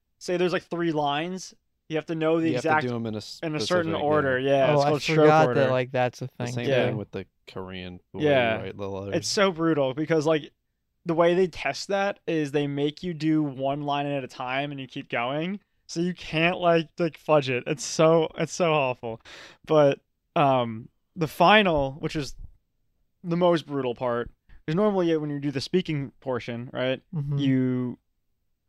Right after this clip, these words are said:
Speaker 1: do it with your professor,
Speaker 3: Yeah.
Speaker 1: right? And then they, like, grade you, whatever. But she was like, "Nah, I have a better idea." She went and linked us all to, like, English students in Japan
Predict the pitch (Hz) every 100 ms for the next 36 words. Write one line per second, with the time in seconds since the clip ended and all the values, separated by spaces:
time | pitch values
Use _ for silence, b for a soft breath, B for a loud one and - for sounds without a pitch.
0 | - 151 160 147 143 139 165 185 - _
1 | - 156 143 127 127 143 139 139 135 127
2 | 139 131 131 110 107 107 110 _ _ _
3 | - - 143 - 247 220 175 147 120 104
4 | 139 147 139 123 117 113 _ _ _ _
5 | - 156 156 131 127 143 135 117 113 113
6 | 107 107 - _ _ _ _ _ _ _
7 | _ _ _ _ _ _ _ _ _ _
8 | - - 135 139 190 190 151 135 151 208
9 | 220 156 - 143 127 120 - - 143 131
10 | 123 _ _ _ - 208 202 190 - 190
11 | 170 160 151 131 - 170 135 101